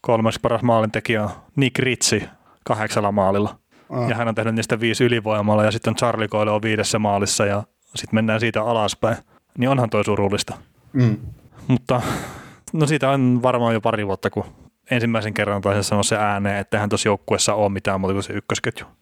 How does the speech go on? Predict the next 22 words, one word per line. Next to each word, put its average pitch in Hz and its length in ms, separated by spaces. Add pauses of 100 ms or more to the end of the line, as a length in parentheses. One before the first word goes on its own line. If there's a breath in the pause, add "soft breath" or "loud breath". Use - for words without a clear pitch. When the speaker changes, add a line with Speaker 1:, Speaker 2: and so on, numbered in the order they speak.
(260)
Speaker 2:
Niin, 120 220
että 110 120
se, 120 120 (180)
se 117 280
elää 123 200
ja 113 60
kuolee 117 380
sen 107 180
varassa, 110 440
ja, 98 220 (180)
ja 107 160
tota, 107 460
todennäköisesti 110 460
pudotuspeleissä 120 680
on 117 80
taas 113 200
se 107 60
tilanne, 90 380
että, 85 240
että 62 340
ne 92 60
ei 95 80